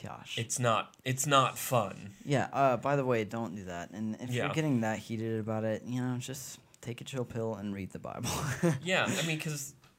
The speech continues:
Speaker 2: you know, there's grace for people.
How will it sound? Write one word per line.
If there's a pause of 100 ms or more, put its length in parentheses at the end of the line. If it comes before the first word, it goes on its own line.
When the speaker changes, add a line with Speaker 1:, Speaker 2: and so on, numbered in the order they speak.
(280)
Speaker 2:
you
know, (1600)
there's
grace
for
people.